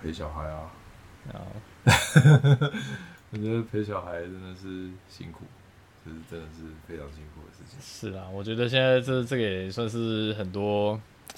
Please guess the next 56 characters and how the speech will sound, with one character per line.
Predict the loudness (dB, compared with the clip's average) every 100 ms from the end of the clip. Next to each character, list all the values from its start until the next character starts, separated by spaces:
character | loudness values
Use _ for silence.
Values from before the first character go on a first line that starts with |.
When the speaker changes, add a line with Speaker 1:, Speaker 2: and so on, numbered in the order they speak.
| -20 -20 -20 -4 2
Speaker 2:
爸 |
爸 | 6 6
妈 | 6 6
妈 | 6 6 4
一 | 2
个 | 2
非 | 2
常 | 0 0
头 | -2 -2
痛 | -2 -2
的， | -4 -8 -10 -14 -12
的， | -10 -8 -10 -14 -12 -6
的 |
问 | -2 -2 -4
题 | -8 -10
欸。 | -4
Speaker 1:
对 | -4
啊， |
因 | -2
为 | -4
你 | -4
要 | -2 -4
有 | -4 -8
梗 | -10 -10
啊， | -12 -8
你 |
要 | -8
陪 | -8 -10
小 | -10
孩 | -10
要 |
有 | -12 -16 -18
梗， | -20 -20 -14
尤 | -6
其 | -4
是 | 0 -2 -2
我 | -8
只 | -16 -16
剩 | -16
一 | -16 -18
个， | -20 -18 -14
然 | -14
后 | -14
小 | -14 -12
孩 | -12
没 | -14
有 | -16 -12
伴， | -12
你 | -12 -18
知 | -20
道 | -18
吗？ | -18 -18 -16
你 |
就 | -12
要 | -12
陪 | -12